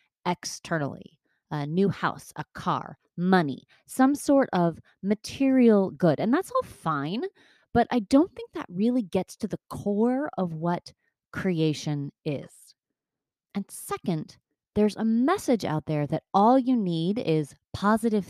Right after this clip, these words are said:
thinking. And if you don't get the things you want, it's because you're not thinking positively enough, which is, in my opinion,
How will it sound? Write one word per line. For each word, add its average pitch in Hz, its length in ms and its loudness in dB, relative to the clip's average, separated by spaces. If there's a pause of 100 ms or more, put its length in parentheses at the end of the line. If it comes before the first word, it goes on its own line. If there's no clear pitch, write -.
thinking. 170 380 -6
And 165 240 -4
if - 240 -6
you 156 160 0
don't 220 400 6
get 240 120 -2
the 214 60 -2
things 202 320 -2
you 156 100 0
want, 165 440 -2 (280)
it's 180 200 -6
because 202 320 0
you're 202 100 0
not 185 300 -2 (180)
thinking 170 480 -4
positively 165 760 0
enough, - 520 -8 (540)
which - 460 -6
is, 160 320 -2
in 156 200 -2
my 143 140 -2
opinion, 135 520 -4